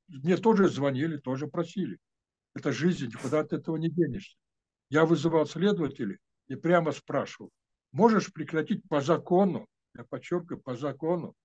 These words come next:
если есть основания. Если он говорит: «Невозможно», я говорю: «Отправляй». Но единственное, я всегда просил: «Найди и смягчающие обстоятельства, если о таковых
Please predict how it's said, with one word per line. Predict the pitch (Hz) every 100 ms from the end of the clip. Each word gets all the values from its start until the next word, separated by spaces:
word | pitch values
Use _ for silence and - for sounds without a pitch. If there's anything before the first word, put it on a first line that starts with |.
| _ _ _ _ _
если | - 120 165
есть | -
основания. | 165 - 147 143 123 95 87 _ _ _ _ -
Если | 139 131
он | 165
говорит: | 170 170 165 170
«Невозможно», | 165 175 160 202 190 135
я | 135
говорю: | 143 147 139 _
«Отправляй». | 131 131 147 139 131 110 80 _ _ _ _
Но | 135
единственное, | 156 147 135 226 220 - 113
я | 120 135 127 -
всегда | _ - 120 156
просил: | 180 160 147 - 123 - _ _
«Найди | 127 143 151 135 185
и | 226 147
смягчающие | - 151 - - 170 143 -
обстоятельства, | 135 - 139 175 180 165 - 120 _ _
если | - 120 165 170
о | 135
таковых | 147 123 139 139 175 214